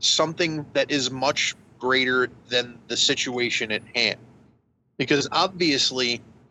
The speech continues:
there's only so much he can do on his streams, even with a, even with a legion of moderators, which, knowing him, he probably has.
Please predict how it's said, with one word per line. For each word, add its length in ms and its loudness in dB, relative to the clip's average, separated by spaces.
there's 180 2
only 320 0
so 180 0
much 240 0
he 120 0
can 160 -4
do 260 2
on 60 2
his 160 0
streams, 680 -2
even 240 2
with 160 2
a, 160 2
even 160 -2
with 140 2
a 40 4
legion 440 2
of 100 0
moderators, 640 0
which, 260 -6
knowing 280 0
him, 220 -4
he 120 -4
probably 500 0
has. 480 0